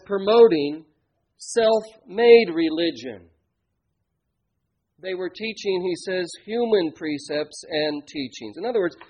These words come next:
it was man-made. It wasn't from God. It wasn't from Christ. And instead what they were teaching, rather than the gospel, was a form of legalism. And what does legalism say?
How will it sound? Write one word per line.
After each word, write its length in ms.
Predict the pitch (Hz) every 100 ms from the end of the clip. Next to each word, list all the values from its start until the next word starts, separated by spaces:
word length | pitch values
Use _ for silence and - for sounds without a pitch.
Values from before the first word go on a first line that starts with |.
| -
it 160 | 208
was 220 | 190 175 156
man-made. 640 | 185 247 277 226 147 160
It 140 | 190 190
wasn't 420 | 220 208 208 -
from 240 | 165 160
God. 400 | 131 139 165 175
It 160 | 170 135
wasn't 480 | 160 160 160 151 -
from 220 | 147 139
Christ. 720 | _ 131 127 117 95 - _ _ _ _ _ _ _ _ _ _ _ _
And 120 | 156
instead 420 | 156 151 196 214
what 220 | 202 165
they 80 | 160
were 160 | 160 143
teaching, 500 | - 139 - 139 139
rather 280 | 165 202 165
than 180 | 139
the 80 | 123
gospel, 720 | 113 107 110 - - 123 131 _ _ _ -
was 180 | 147 156
a 180 | 156 -
form 260 | 143 139
of 180 | 131 127
legalism. 760 | 131 147 131 120 113 107 92 90 _ _ _ _ _ _ _ _ _ _ _ -
And 160 | 131
what 140 | 147 147
does 160 | 131
legalism 520 | 135 139 131 131 139 131 -
say? 320 | 139 123